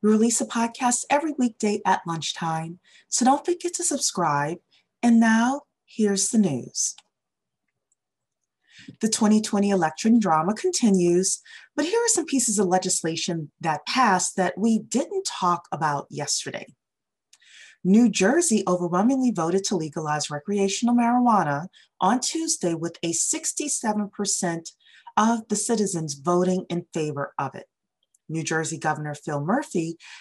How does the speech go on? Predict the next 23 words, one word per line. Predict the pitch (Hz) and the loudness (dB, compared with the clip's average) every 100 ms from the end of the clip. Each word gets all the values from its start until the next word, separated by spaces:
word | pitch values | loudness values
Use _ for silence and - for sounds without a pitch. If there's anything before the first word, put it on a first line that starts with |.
| - | 0
has | - - | 0 2
been | 247 | 0
pushing | 240 349 349 349 330 | 2 0 2 -2 0
for | 226 | 2
marijuana | 196 196 185 180 175 | 4 2 2 0 0
legalization | 170 170 170 165 147 147 - 180 | -4 -4 -4 -2 -2 -4 -4 -4
since | - 160 151 | -4 -6 -4
he | - | -2
was | 202 226 | -2 0
elected | 247 185 214 180 180 - - - | 0 0 0 -4 -4 -8 -20 -6
in | 175 | -4
twenty | - 160 156 156 | -4 -6 -8 -8
seventeen. | - 147 151 - 131 107 - - _ _ _ - - - | -6 -6 -8 -8 -6 -8 -12 -20 _ _ _ -20 -14 -2
New | 180 | 0
Jersey | 147 180 180 190 | 4 4 4 0
spends | - 190 175 170 - - _ | -2 0 0 0 -4 -8 _
one | 165 214 | 0 0
hundred | 262 254 214 196 - | 2 0 0 -2 0
fifty | 220 202 170 | -2 0 -2
million | 180 247 294 294 | 0 2 0 0
dollars | 220 196 185 185 - | 2 2 2 -2 -4
per | 269 | -4
year | 277 247 202 185 | -2 2 2 2